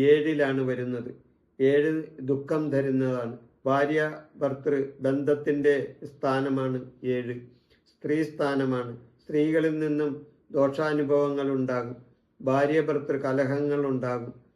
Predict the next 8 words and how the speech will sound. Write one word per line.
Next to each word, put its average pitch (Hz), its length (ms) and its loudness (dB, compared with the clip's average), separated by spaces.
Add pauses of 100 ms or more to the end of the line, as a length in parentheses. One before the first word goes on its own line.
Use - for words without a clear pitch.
(120)
ദാമ്പത്യ 143 640 0
സുഖഹീനത 139 760 0 (100)
ഉണ്ടാകും, 120 400 -2 (400)
ദാമ്പത്യപരമായി 139 960 2
ദുഃഖങ്ങൾ 143 640 -2
ഉണ്ടാകും, 123 460 -2 (420)
മനക്ലേശങ്ങൾ 147 880 0
ഉണ്ടാകും. 120 480 -2